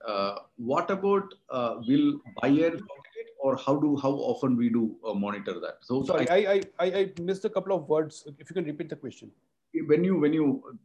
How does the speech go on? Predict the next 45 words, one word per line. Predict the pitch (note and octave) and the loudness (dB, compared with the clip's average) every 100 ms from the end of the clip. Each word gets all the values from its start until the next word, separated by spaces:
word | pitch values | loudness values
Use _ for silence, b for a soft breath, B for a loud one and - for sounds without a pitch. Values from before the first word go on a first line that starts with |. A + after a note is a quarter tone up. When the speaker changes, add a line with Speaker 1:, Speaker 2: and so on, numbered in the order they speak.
| _ | _
Speaker 1:
get | - C3 | -4 -2
into | D3 C#3+ | 0 0
the | B2 | 0
schemes, | - - C3 F#2 E2+ - G#2+ | -2 0 2 2 -4 -14 -10
uh, | |
when | G2+ A2 | -4 -2
you, | A2 - | -2 -4
uh, | A2 | -8
uh, | - - - - | -8 -12 -12 -2
we | A2+ A2+ | -2 2
have, | A#2 A2+ A2+ | 0 0 -4
uh, | A#2 A2 - _ | -10 -10 -16 _
given | A2+ A#2+ | -2 0
the | A2+ - - - _ | 0 -2 -10 -20 _
three | B2 C#3 | 0 0
scenario | B2 G2 G2 E2+ D#2+ - _ G2+ | 0 -2 -2 -6 -10 -16 _ -6
and | A2+ A#2+ B2 | -4 -2 -2
we | A2+ | 0
have | A#2+ | -2
Speaker 2:
Yeah. | A2 | -2
Speaker 1:
picked, | C3 - _ _ A2 - _ _ _ _ | -4 -4 _ _ -18 -18 _ _ _ _
and, | D3+ D#3+ - - | -4 -4 -6 -8
uh, | - - - | -8 -6 -6
I | |
think | D3 G3+ F3 C#3 | -2 0 -2 0
here | C#3 E3+ F3 | 2 4 2
will | E3 | 2
be | D#3+ | 2
a | E3 | 4
confusion | C#3+ C3 D3 C#3+ | 2 2 0 2
that | D3 C#3+ - | 0 -2 -4
should | - B2+ | -4 2
we | C#3+ | 4
buy | B2 A2+ C3+ | 4 4 4
and | D#3 E3 | 2 0
forget | - C3+ D3+ D#3 | -2 0 0 -2
it, | A#3 - _ | -6 -8 _
or | C#3+ C#3 D3 - - | 0 2 2 0 -14
should | - C3+ | -8 0
we | C#3 | 4
buy | B2+ B2+ | 4 4
and, | C3 B2+ A2+ A2+ B2+ | 2 2 2 0 -2
uh, | |
monitor | A#2 B2 A#2+ G2+ | 0 2 2 0
it? | F#2+ | -6